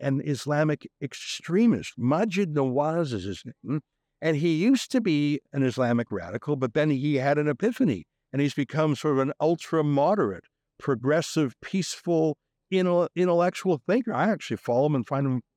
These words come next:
quite fascinating. They said that Maajid Nawaz was an extremist. He sued them, and look at this stunning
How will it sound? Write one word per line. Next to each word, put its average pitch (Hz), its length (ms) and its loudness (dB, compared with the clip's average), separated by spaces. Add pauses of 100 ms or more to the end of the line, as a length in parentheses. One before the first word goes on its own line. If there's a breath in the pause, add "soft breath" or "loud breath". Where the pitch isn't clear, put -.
quite 143 220 -2
fascinating. 135 540 -2 (320)
They 143 100 2
said 269 380 0
that 254 120 2
Maajid 147 520 0
Nawaz 123 440 2
was 107 160 -2
an 113 60 -2
extremist. 113 680 -2 (320)
He 160 220 -2
sued 269 680 0 (100)
them, 90 400 -2 (720)
and 143 160 2
look 233 180 0
at 294 160 -2
this 240 180 0
stunning 208 960 0